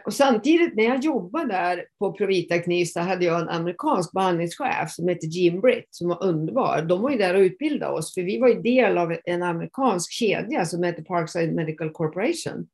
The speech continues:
som hade hundra behandlingshem i U S A då, på den tiden. Eh, och så, eh, in-,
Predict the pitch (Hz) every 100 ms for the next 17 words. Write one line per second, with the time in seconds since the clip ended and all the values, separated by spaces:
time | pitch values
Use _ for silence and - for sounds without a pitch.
0 | _ _ - 196 196 160 240 311 247 185
1 | 180 175 165 160 165 156 160 156 - -
2 | - - - - 170 180 180 170 - 131
3 | - - _ _ - - - - - _
4 | _ - - _ _ _ _ - 254 254
5 | 247 247 - 269 269 262 - - 254 214
6 | 214 160 160 - 160 - 247 220